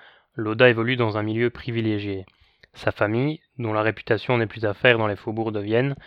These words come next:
dispose de moyens financiers conséquents, un avantage certain quand il s'agit de financer une passion naissante pour le sport automobile.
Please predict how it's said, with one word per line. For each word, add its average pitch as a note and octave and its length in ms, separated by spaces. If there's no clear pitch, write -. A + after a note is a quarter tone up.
dispose C3 420
de A#2+ 100
moyens A2+ 280
financiers A2+ 480
conséquents, A2 640
un G#2+ 100
avantage G#2 480
certain A#2 540
quand - 100
il G#2 120
s'agit A#2+ 240
de A#2+ 100
financer A2+ 440
une A#2+ 120
passion G#2+ 340
naissante B2 460
pour - 100
le G2+ 80
sport A#2+ 240
automobile. G#2 640